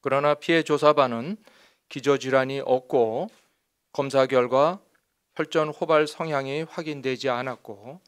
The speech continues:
발병률이 매우 낮은 질환인 점을 고려하여 백신 접종으로 인한 발생 가능성을 인정하였습니다. 다행히도 현재 환자는 완전히 회복되어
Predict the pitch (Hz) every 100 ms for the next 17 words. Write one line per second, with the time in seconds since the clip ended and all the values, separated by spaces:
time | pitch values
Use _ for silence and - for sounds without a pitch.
0 | _ _ - 131 135 143 143 143 - -
1 | _ _ _ _ - 147 131 120 170 147
2 | 104 117 156 151 123 120 151 147 139 143
3 | 147 143 135 127 131 131 - 120 117 113
4 | 123 123 107 135 - _ _ _ - 123
5 | - 139 131 123 - 131 127 127 113 117
6 | 107 131 214 _ _ - 113 - 127 123
7 | 120 117 117 110 - 113 123 175 208 _
8 | _ - 117 113 110 110 113 143 120 -
9 | 123 104 101 _ _ _ _ _ _ _
10 | _ _ _ _ _ 120 135 156 156 131
11 | 131 214 - - - 123 123 123 139 139
12 | 135 123 117 175 214 131 123 120 123 123
13 | 120 - 156 151 - 139 110